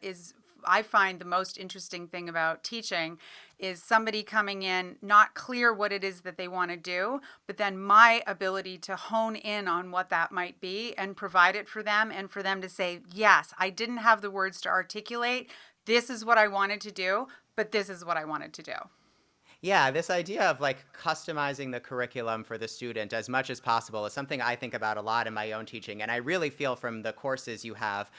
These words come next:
Speaker 2: on your site. Um, so I would like to talk a little bit about these courses. So you use an interesting platform that I hadn't actually heard of before researching you called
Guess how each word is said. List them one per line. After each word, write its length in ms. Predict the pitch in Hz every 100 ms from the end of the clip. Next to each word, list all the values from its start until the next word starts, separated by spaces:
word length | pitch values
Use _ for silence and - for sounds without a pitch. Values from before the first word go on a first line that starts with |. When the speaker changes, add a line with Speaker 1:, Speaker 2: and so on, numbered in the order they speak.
| - -
Speaker 2:
on 220 | 131 123
your 160 | 120 113
site. 340 | - 113 101 -
Um, 160 | 113 110
so 120 | 160
I 40 |
would 160 | 160 220
like 120 | 185
to 60 | 151
talk 260 | - 143
a 40 | 131
little 220 | 120 113
bit 220 | 110 107 - - -
about 340 | 117 117 113
these 260 | 117 110 -
courses. 460 | - 120 - 92
So 80 | -
you 240 | 151 185
use 300 | 254 202 190
an 160 | 170 139
interesting 440 | 147 156 143 139
platform 480 | 123 135 131 - 120
that 140 | 113 113
I 80 |
hadn't 320 | 123 147 143 135
actually 320 | 123 - 120
heard 200 | 165 156
of 160 | 113
before 360 | - 113 120 113
researching 520 | 107 120 120 107 107
you 200 | 101 101
called 260 | 98 104